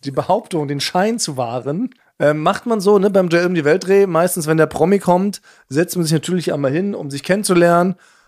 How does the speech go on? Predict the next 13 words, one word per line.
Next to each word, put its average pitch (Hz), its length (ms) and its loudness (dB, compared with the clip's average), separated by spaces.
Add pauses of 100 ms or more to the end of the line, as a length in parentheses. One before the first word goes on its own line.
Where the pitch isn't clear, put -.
(180)
einmal 151 380 0
willkommen 170 340 2
zu 180 160 2
heißen 170 340 2
und 175 80 -4
ihm 160 120 -2
sagen, 147 400 2
wird 180 140 -4
schon 180 120 -6
alles 160 260 -2
nicht 165 140 -4
so 156 100 -4
schlimm. 131 400 -4